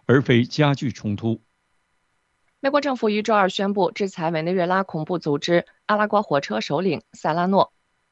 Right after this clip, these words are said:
Speaker 2: 同一天，联邦调查局也把他列入十大通缉犯名单。财政部指出，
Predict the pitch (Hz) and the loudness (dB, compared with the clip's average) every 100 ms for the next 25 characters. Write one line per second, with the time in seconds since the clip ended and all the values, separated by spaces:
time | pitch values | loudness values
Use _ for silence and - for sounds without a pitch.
0 | _ _ 262 262 240 226 220 214 233 240 | _ _ -2 0 0 -2 0 0 2 2
1 | 233 170 175 180 160 170 139 139 151 147 | 0 -2 -2 -2 -2 0 0 0 0 0
2 | 147 175 160 160 - 143 156 147 135 185 | 2 0 0 -2 -2 -6 -2 -2 -2 -4
3 | 196 139 - 139 131 147 190 208 _ _ | -4 -4 -2 -2 0 0 0 0 _ _
4 | _ _ _ _ - 233 269 240 202 185 | _ _ _ _ -4 -2 -2 -2 -2 -2
5 | 214 196 | -2 -2